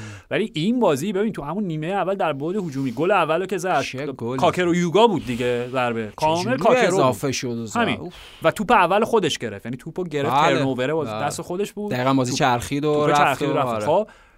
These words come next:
Speaker 1: چند، یکی دو دقیقه بعدش شاید فقط امی مارتینز بود می‌تونست اون تک به تک
Speaker 2: مم،
Speaker 1: اونجوری
Speaker 2: مم.
Speaker 1: با اون بدنی که داره، اون
Speaker 2: آره، داشت
Speaker 1: دستای
Speaker 2: پرس
Speaker 1: دو
Speaker 2: می‌کرد
Speaker 1: متریش
Speaker 2: دیگه.
Speaker 1: باز بکنه.
Speaker 2: آره، تو چند دقیقه داشت دو گل می‌شد.
Speaker 1: خب و گل سومشون هم بازم رو پاس تو-،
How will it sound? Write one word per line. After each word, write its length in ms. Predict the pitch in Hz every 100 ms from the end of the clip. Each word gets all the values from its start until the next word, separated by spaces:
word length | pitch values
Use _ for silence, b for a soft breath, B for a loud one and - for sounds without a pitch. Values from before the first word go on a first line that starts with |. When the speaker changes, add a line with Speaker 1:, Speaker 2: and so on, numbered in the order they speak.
| b b b _ - -
Speaker 1:
چند، 360 | 185 196 185
یکی 180 | 156 165
دو 120 | 160
دقیقه 320 | 202 214 185 202
بعدش 480 | 180 208 220 214 - _ _ _ _
شاید 220 | - 165 190
فقط 240 | 185 170 180
امی 160 | 160
مارتینز 480 | 151 147 135 151 175
بود 120 | 135
می‌تونست 280 | 110 113 110
اون 60 | 117
تک 220 | 110 -
به 60 | 107
تک 60 |
Speaker 2:
مم، 120 | 131
Speaker 1:
اونجوری 340 | 156 127 110 113
Speaker 2:
مم. 40 |
Speaker 1:
با 60 | 120
اون 140 | 113
بدنی 380 | 113 113 113 117
که 100 | 120
داره، 180 | 110 107
اون 100 | 113
Speaker 2:
آره، 100 | 123
داشت 160 | 143 135
Speaker 1:
دستای 140 | 143
Speaker 2:
پرس 100 | 127
Speaker 1:
دو 60 | 117
Speaker 2:
می‌کرد 180 | 147
Speaker 1:
متریش 140 | 135 127
Speaker 2:
دیگه. 140 | 131 117
Speaker 1:
باز 140 | 127
بکنه. 180 | 113 120
Speaker 2:
آره، 160 | 127 127
تو 100 | 123
چند 280 | 135 143 151
دقیقه 200 | 135 139
داشت 220 | 135 - -
دو 80 | 123
گل 240 | 123 123
می‌شد. 140 | 120 -
Speaker 1:
خب 360 | 165 156 214 - B 117 139
و 100 | 156
گل 180 | 160
سومشون 640 | 147 - 151 131 180 180 214
هم 60 |
بازم 240 | 196 190 185
رو 80 | 170
پاس 180 | 180
تو-، 260 | 185 -